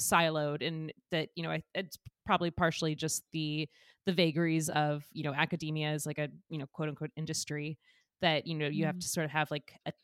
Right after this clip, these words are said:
Speaker 1: a take on someone. So, I mean, oftentimes I think that women writers end up getting put in this, like, feminist box, even if their work isn't,
Speaker 2: Mm.
Speaker 1: like, particularly <laughs> feminist. Um, but yeah, but it has to be, like, read through that lens.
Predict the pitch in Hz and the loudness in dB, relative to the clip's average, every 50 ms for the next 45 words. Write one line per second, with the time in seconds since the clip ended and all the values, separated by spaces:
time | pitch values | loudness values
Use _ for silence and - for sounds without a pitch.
0 | _ _ _ _ - - - 170 - - - 185 170 160 - - - 156 156 151 | _ _ _ _ -10 -6 -6 -4 -4 -2 -2 -2 -2 -4 -6 -6 -6 -6 -4 -4
1 | - 170 151 151 151 151 151 - 165 151 151 156 151 147 147 147 - 160 156 - | -4 -4 -2 -2 -2 -4 -2 -2 -2 -2 -2 -2 -2 -2 -2 -2 -2 -4 -4 -2
2 | 151 143 147 147 135 143 - 143 147 147 - 143 139 - - 165 156 151 151 147 | -2 -2 -2 -2 -6 -6 -6 -6 -8 -8 -6 -6 -6 -4 -2 -4 -2 -2 -2 -2
3 | 151 151 143 147 156 147 - - 165 151 147 - - 156 147 156 156 - 170 - | -2 -2 -2 -2 -4 -4 -4 -4 -4 -4 -4 -4 -4 -6 -4 -4 -6 -4 -4 -4
4 | 156 151 147 147 - - 143 - - - 175 160 147 147 143 - - - 151 139 | -4 -2 -2 -4 -2 -4 -6 -6 -4 -4 -4 -2 -2 -4 -6 -6 0 0 2 2
5 | 139 - - - - - _ _ _ _ _ _ - 202 196 170 180 165 - - | 2 0 -4 -8 -8 -8 _ _ _ _ _ _ -4 -4 -2 0 0 0 2 2
6 | 156 156 151 151 214 208 156 190 156 - - 151 - _ - - 160 - - - | 2 2 2 2 2 2 0 0 0 -2 -2 -4 -4 _ -6 -4 -4 -4 -2 0
7 | 131 117 - - - 190 139 208 190 - - - - - - 185 - - _ - | 2 2 2 4 4 4 6 6 4 2 0 -2 2 4 4 4 4 2 _ -14
8 | - - - - - - - - 170 160 156 151 151 151 156 160 165 - - - | -12 -10 -10 -10 -12 -10 -2 0 0 2 2 0 -2 -4 -6 -8 -10 -12 -16 -20
9 | _ - - _ _ - - - 160 160 160 151 151 151 165 170 160 165 165 156 | _ -20 -20 _ _ -10 -6 -2 0 2 2 2 2 0 0 -2 0 0 0 -2
10 | - - 175 165 156 151 143 - 156 151 147 - 165 151 156 147 - - 165 160 | 0 -2 0 0 0 -2 -2 -2 -4 -4 -4 -4 -6 -4 -2 -2 -4 -2 -4 -4
11 | 147 147 151 156 160 - - - | -4 -4 -4 -4 -4 -4 -4 -8